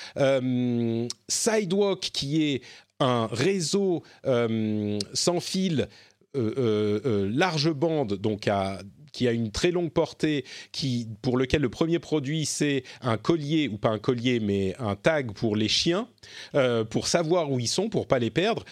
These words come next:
Là encore, on a différentes technologies concurrentes. Là, c'est celle d'Amazon qui sont en train de développer. Puis bon, il y a un Echo Smart Plug qui est à vingt-cinq dollars. Euh,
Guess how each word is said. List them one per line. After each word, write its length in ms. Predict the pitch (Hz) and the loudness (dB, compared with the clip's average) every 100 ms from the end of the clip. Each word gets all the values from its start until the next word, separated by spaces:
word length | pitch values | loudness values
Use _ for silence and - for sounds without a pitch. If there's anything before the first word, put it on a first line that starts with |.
| - - | -8 0
Là 140 | 123 | 2
encore, 480 | 135 - 151 139 92 | 2 2 2 2 0
on 100 | 107 | -2
a 80 | 107 | 0
différentes 360 | 107 113 120 117 | 0 -2 -2 -2
technologies 560 | 117 127 120 117 110 | -2 0 0 0 0
concurrentes. 640 | 117 113 - 123 120 101 - | -2 -4 -2 0 -2 -4 -4
Là, 200 | 127 135 | 0 0
c'est 160 | - 120 | -2 -2
celle 320 | - 120 107 | 0 0 2
d'Amazon 540 | 107 107 104 170 226 190 | 0 0 0 0 -2 -4
qui 140 | 98 | -6
sont 160 | - 104 | -4 -4
en 40 | |
train 180 | - 110 | -2 0
de 40 | |
développer. 520 | 101 92 95 143 180 233 - - - - | 0 0 0 0 -2 -4 -10 -12 -10 -4
Puis 120 | 147 | 0
bon, 200 | 147 127 | 2 2
il 60 | |
y 100 | 117 | 2
a 240 | 117 113 - | 2 2 0
un 220 | 120 110 | 0 0
Echo 420 | 165 147 170 151 127 - | 0 0 0 0 -2 -6
Smart 440 | - - 190 220 - - | -4 0 0 0 -4 -2
Plug 460 | 143 151 196 131 95 - - | 2 2 2 -2 -4 -10 -12
qui 280 | - 143 143 | -4 0 2
est 240 | 143 127 - | 2 0 0
à 240 | 127 107 95 | 0 2 0
vingt-cinq 680 | 117 202 190 - 190 135 117 | 0 0 0 0 0 0 0
dollars. 600 | 170 156 160 220 202 101 - - | 2 2 2 0 -4 -8 -10 -2
Euh, 640 | 127 120 120 120 113 117 | 2 2 2 2 0 0